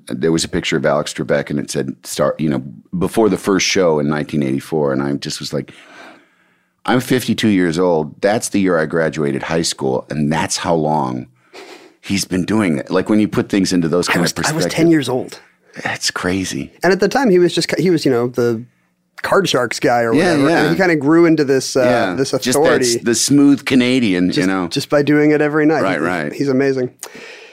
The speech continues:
Speaker 2: And, uh, I guess
Speaker 1: And what's the other, w-, I mean, do you think there's any sort of like, like, do you t-, does it give you a different perspective, like, having lived somewhere compared to, you know, what a lot of Americans?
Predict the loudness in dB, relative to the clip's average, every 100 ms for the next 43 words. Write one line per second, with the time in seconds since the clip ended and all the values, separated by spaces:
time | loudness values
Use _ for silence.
0 | _ _ 0 4 4 4 4 4 2 0
1 | -6 -8 -4 -2 0 2 4 4 4 2
2 | 2 0 -2 0 2 4 4 4 2 2
3 | 0 2 2 0 0 0 2 0 -2 -8
4 | -6 -2 0 0 0 0 -4 -8 -18 -6
5 | 0 2 4 4 4 2 0 0 0 -2
6 | 0 0 0 -2 0 0 0 -4 _ _
7 | _ _ _ _ _ _ _ -20 -4 -2
8 | 0 0 2 4 4 4 2 0 2 2
9 | 0 0 0 -2 -4 -2 -2 0 0 0
10 | -4 -4 -2 0 2 0 -2 -4 -2 -2
11 | -2 -6 -2 0 0 0 -2 -2 -2 -6
12 | -8 -10 -10